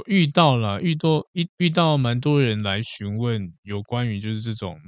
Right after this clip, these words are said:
不安全感，甚至报备这件事情嘛。我相信，嗯，报备这件事情，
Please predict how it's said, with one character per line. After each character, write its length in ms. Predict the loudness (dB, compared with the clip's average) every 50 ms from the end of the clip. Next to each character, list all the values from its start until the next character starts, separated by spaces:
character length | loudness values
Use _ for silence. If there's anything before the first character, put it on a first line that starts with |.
| -20 _ -4
不 80 | -2
安 160 | -2 0 -2
全 260 | -2 -4 -4 -6 -8 -8
感， 280 | -8 -6 -8 -8 -8 -8
甚 220 | -6 -4 -4 -4
至 80 | -2 -4 -4 -2
报 180 | 0 0 0
备 200 | 0 0 -2 -2
这 120 | -2 -2 -4
件 120 | -4 -4
事 180 | -6 -8 -8 -8
情 260 | -8 -8 -8 -10 -14 -20
嘛。 160 | -20 -20 -20 -20 -20 -14
我 140 | -10 -8 -6
相 260 | -4 -2 0 0 0
信， 260 | 2 2 2 2 2 2 0 -4 _ _ _ _ _ _ _ _ _ _
嗯， 580 | -6 -4 -2 -2 -2 0 0 0 0 0 -2 2
报 160 | 4 6 6 8
备 100 | 8 6
这 60 | 6
件 120 | 6 4
事 220 | 4 4 2 2 2
情， 340 | 2 0 0 2 0 -2